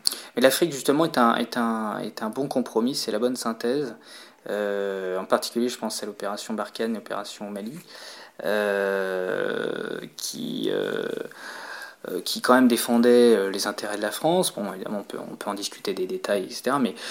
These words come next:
euh, globalement, maintenir, euh, les, les, les, des, des amis de la France, contenir le djihadisme dans le, la bande de, du Sahara, euh, avec un rapport, euh, poids-puissance, c'est-à-dire un rapport, euh,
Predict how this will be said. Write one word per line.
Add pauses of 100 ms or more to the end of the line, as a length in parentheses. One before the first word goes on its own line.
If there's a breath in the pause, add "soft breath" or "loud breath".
(260 loud breath)
euh,
globalement,
maintenir,
euh,
les,
les,
les, (600)
des,
des
amis
de
la
France, (340 loud breath)
contenir
le
djihadisme
dans
le,
la
bande
de,
du
Sahara, (600 loud breath)
euh,
avec
un
rapport,
euh,
poids-puissance,
c'est-à-dire
un
rapport,
euh,